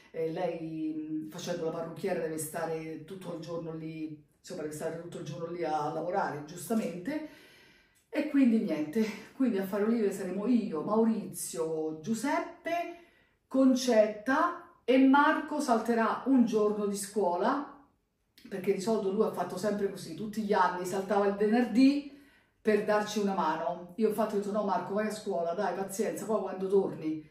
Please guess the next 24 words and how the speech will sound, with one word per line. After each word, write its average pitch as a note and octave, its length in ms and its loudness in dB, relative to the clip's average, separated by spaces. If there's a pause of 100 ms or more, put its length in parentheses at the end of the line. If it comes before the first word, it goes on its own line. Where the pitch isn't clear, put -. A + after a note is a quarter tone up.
(160)
E C4 140 4
lui C4+ 100 6
dice: B3 140 4
"Ma A3 100 4
sì, C#4 180 2
quando A3 220 6
torno? G#3 400 2 (200)
Io D4+ 160 4
torno A3+ 240 4
quasi A#3 440 4 (160)
alle G#3 220 2
sedici." F3 920 0
E A3+ 140 -4
dice: A#3+ 180 0
"Che B3 80 0
faccio - 400 -4
più?" E3 400 -10
Lui D#4 140 -4
torna F#3+ 280 0
quasi A#3 200 -2
alle G3 120 0
sedici G#3 340 -2
a D#3 80 -10
casa, D#3+ 480 -8